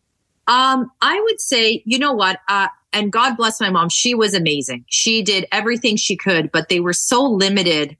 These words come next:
by, I would say, their thought and how they were raised. And so, you know, back then, women relied on their husbands for everything, for their livelihood, for the, you know, my dad was the provider of the home.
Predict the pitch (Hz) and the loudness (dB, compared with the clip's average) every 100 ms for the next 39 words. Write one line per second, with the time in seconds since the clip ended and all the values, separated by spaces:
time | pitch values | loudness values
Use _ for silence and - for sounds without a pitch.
0 | - 151 143 143 143 143 _ _ _ _ | -2 0 2 2 -2 -6 _ _ _ _
1 | - 180 185 175 196 160 147 139 - 143 | -4 -2 0 0 0 0 0 -4 -2 2
2 | 151 160 - 160 156 160 147 147 143 160 | 4 2 0 -4 -2 0 0 0 2 2
3 | 160 147 139 135 127 123 - - 170 170 | 4 2 0 0 -2 -2 -6 -4 -2 -2
4 | - 185 165 160 _ _ _ _ 240 240 | 0 2 0 -2 _ _ _ _ 0 2
5 | 180 190 233 - 185 180 196 175 185 202 | 2 0 0 -2 -2 0 0 0 2 2
6 | 214 214 190 143 143 147 - 165 160 160 | 2 2 2 2 2 0 -2 0 2 2
7 | 165 165 143 143 139 151 180 - 175 160 | 0 0 -2 -2 -2 0 -2 -2 2 4
8 | 151 151 - 208 165 151 135 117 80 - | 4 0 -2 -4 -2 -4 -4 -8 -8 -8
9 | - 196 185 180 175 170 180 196 196 214 | 0 4 4 4 2 2 0 0 2 2
10 | 208 180 165 160 139 - 170 175 170 - | 2 0 0 0 0 0 2 4 2 2
11 | 185 175 165 156 _ _ _ _ _ _ | 2 4 2 -2 _ _ _ _ _ _
12 | 175 202 202 226 202 185 180 208 214 175 | 4 4 4 2 2 2 2 2 0 0
13 | 175 180 185 190 - 185 160 156 175 196 | 2 2 0 -6 -2 0 2 2 2 0
14 | 202 170 165 160 156 190 190 147 120 | 0 0 0 0 -2 0 2 2 -2